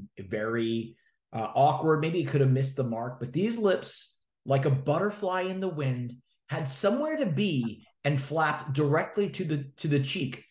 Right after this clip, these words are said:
of Bob Hoskins. And look, you know, it could have, it could have gotten worse for Dolores, depending on where those lips happened to land. You know, it could be, like, right on his lips. Oh my God!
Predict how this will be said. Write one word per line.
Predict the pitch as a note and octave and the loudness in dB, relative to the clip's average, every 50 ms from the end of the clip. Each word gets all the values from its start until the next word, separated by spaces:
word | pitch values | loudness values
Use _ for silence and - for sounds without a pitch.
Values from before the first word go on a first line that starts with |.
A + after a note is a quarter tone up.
| _ _ _ _ - | _ _ _ _ 0
of | C#3 C3+ C3+ | 0 2 4
Bob | C#3 C3+ B2+ B2+ B2 | 4 2 2 2 2
Hoskins. | C3+ C3+ C3+ C#3+ C3+ - - - - - | 2 2 2 0 -2 -6 -8 -10 -8 -8
And | A#2 A#2+ A#2 - - | -8 -8 -6 0 2
look, | C#3 C3+ C3 - - - - | 4 4 4 2 -2 -2 0
you | E3 | 2
know, | E3 D3 B2+ G#2+ F2+ - - _ _ _ _ _ _ _ _ _ _ _ - | 2 2 0 -2 -4 -10 -16 _ _ _ _ _ _ _ _ _ _ _ 2
it | E3+ F3+ C3+ | 2 2 6
could | - G#3+ F3 | 6 6 6
have, | D#3 C3 | 6 4
it | C3 D3+ E3 C3+ | 2 2 4 4
could | A3+ G3+ | 6 6
have | F3+ C#3+ | 6 6
gotten | E3 D3 C#3+ - B2+ B2+ | 4 4 2 2 0 0
worse | A#2+ C3+ C#3+ C#3 C3+ | 4 4 4 4 4
for | - - B2 | 0 -4 -6
Dolores, | A2 - G2 F#2+ F#2 F2+ E2+ - - - - - - - | -6 -8 -10 -8 -8 -6 -6 -6 -8 -10 -12 -14 -8 -6
depending | - - - C3+ C#3 C3+ B2 A#2 | -4 0 2 2 4 4 2 0
on | A2+ A2 A2 | -2 -4 -4
where | A2+ A#2 A#2+ | -2 -2 -2
those | A2 A2+ G#2+ G#2+ G#2 - | -2 -2 -2 -4 -4 -4
lips | A#2 A2+ A2 - | -6 -6 -4 -4
happened | C3+ B2+ B2 A#2+ - B2 A#2 - G#2 | -4 -4 -4 -6 -8 -10 -12 -12 -12
to | G2 F#2+ | -12 -8
land. | F#2 A2+ C#3+ D3 C3+ G#2+ D2 - - - A#2+ | -6 -4 -4 -4 -4 -6 -8 -12 -14 -10 -8
You | B2 A2+ | -6 -6
know, | F2+ E2+ F#2 | -6 -8 -10
it | - | -4
could | - C3+ C3 - | -2 0 0 0
be, | A#2 A2+ | 0 -2
like, | A2 G#2+ G#2 - | -4 -4 -6 -6
right | F#2+ A#2 A#2+ A#2+ A#2+ | -4 -4 -4 -2 -4
on | A2+ G#2+ G#2 F#2+ | -4 -6 -8 -8
his | F#2 G#2 C3 C3+ C3+ | -8 -8 -8 -8 -8
lips. | B2 - - - - - | -10 -14 -16 -16 -16 -12
Oh | F2+ A#2 | -10 -10
my | A2+ - | -10 -10
God! | - F2 G2 - - - - | -10 -10 -10 -10 -12 -14 -18